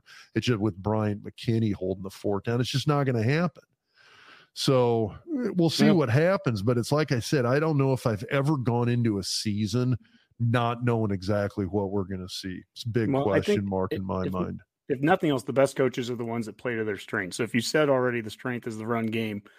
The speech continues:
Speaker 2: you know, we don't have Ken Dorsey in the backfield either, right? We have a Q B,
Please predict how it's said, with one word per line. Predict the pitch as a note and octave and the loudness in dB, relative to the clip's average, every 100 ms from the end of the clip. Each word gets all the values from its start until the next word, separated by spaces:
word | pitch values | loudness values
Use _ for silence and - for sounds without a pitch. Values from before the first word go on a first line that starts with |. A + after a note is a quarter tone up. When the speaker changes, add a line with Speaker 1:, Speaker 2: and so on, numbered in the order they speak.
| - _ - | -20 _ -2
Speaker 2:
you | |
know, | A#2 A2+ A2 - | 2 2 2 -2
we | E3+ C#3 | 0 4
don't | C3+ A#2 | 4 4
have | C3+ A#2+ A2+ - | 4 2 0 -8
Ken | - B2 | 2 4
Dorsey | A#2+ A#2+ B2 | 4 2 0
in | A2+ | -2
the | A2+ | -2
backfield | A#2 A#2 B2 A#2 | -4 -4 -4 -2
either, | A#2+ G2+ | -2 -2
right? | G2+ A2+ | -6 -4
We | A#2 | -4
have | A#2 | -4
a | |
Q | G#2+ B2 A#2 | -6 -6 -2
B, | B2 A#2+ | -2 -2